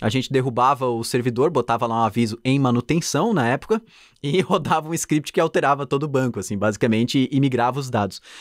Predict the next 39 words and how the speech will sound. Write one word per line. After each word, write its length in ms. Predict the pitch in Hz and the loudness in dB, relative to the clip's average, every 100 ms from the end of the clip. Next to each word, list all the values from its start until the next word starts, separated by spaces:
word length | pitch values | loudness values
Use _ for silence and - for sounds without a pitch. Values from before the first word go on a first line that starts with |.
| - - | -20 -16
Então, 120 | - 202 | -4 -2
assim, 200 | 226 175 | 0 0
cara, 180 | 160 | 0
não 160 | 156 170 | 0 0
existe 300 | 226 240 - | 0 0 2
muito 200 | 226 233 | 2 2
glamour, 380 | 233 220 180 160 | 0 0 2 0
cara, 180 | 143 117 | 2 0
principalmente 440 | 147 180 180 175 | 0 -2 0 0
se 80 | - | -2
tu 80 | 185 | -2
for 160 | 175 | -2
trabalhar 580 | 170 165 147 120 147 151 | 0 0 0 2 2 2
ou 80 | 110 | 0
for 180 | - 127 | -2 -2
criar 240 | - 120 | 0 0
tua 120 | 127 117 | 0 -2
própria 300 | 123 123 123 | -2 -2 -2
startup, 500 | - 113 120 127 135 | -2 0 0 0 -2
no 120 | 123 | -2
começo 420 | 156 123 143 - | 0 0 0 0
é 20 | |
muito 640 | 139 120 143 - 175 151 110 | 0 2 0 2 2 4 2
go 180 | 104 131 | 2 2
horse 420 | 107 120 143 - | 2 -2 -2 -2
mesmo 320 | 107 117 127 | 0 0 0
e 60 | 135 | -2
fazer 280 | - 120 123 | 0 0 0
as 140 | - | 0
ma-, 180 | 127 127 | 0 0
as 160 | 113 - | -2 0
coisas 260 | 117 117 | 0 0
da 80 | 120 | 0
maneira 300 | 120 113 113 | 0 2 2
que 80 | 123 | 0
elas 160 | 120 | -2
precisam 340 | - 123 110 120 | -2 -8 -2 -2
ser 160 | - | 0
feitas. 400 | 147 117 101 104 | 0 -2 -2 -8